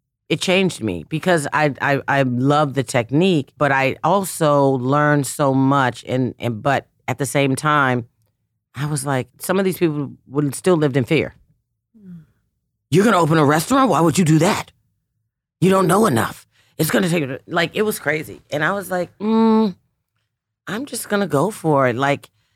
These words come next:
Speaker 1: there, what people don't understand is, like, in life,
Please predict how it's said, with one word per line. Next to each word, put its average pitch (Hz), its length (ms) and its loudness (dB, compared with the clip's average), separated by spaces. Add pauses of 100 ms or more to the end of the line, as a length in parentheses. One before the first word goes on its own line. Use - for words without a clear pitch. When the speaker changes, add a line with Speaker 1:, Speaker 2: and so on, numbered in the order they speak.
(360)
Speaker 1:
there, 208 280 2
what 185 260 -4
people 233 360 -2
don't 196 220 2
understand 165 640 2
is, 139 180 -2
like, 143 220 0
in 139 300 2
life, 127 640 0